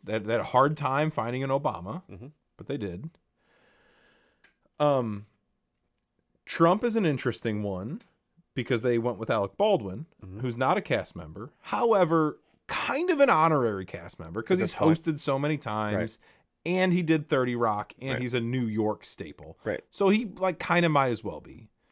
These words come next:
Speaker 1: And then you can look at, like, yeah, you did bring Tina Fey back as Palin when she was
Speaker 2: Sure.
Speaker 1: running for V P.
Speaker 2: Yeah.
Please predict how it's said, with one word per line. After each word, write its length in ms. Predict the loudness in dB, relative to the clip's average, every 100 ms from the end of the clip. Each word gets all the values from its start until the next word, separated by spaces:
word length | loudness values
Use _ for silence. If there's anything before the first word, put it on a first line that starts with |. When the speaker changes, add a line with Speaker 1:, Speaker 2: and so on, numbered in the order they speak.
| _ _ _ _ _ _ 0
Speaker 1:
And 140 | 4
then 140 | 4 2
you 80 | 0
can 180 | 2
look 160 | 4 2
at, 100 | 0
like, 520 | 2 4 2 -4 -20 _ _ _ _ _ _
yeah, 400 | -4 2 4 4
you 180 | 4 2
did 280 | 2 2 0
bring 540 | 0 0 0 -4 -8 _ _ _ _ _ -8
Tina 340 | -4 -2 -4
Fey 420 | -2 2 2 2
back 580 | 0 -2 -2 -4 -6 -14 -8
as 220 | -6 -6 -10 _ -6
Palin 520 | 0 2 2 0 -2
when 100 | -4
she 140 | -4
was 120 | -4 -4
Speaker 2:
Sure. 140 | 2
Speaker 1:
running 320 | 4 4 0
for 140 | -4 -4
V 180 | -4 -4
P. 320 | -8 -10 -8
Speaker 2:
Yeah. 180 | -10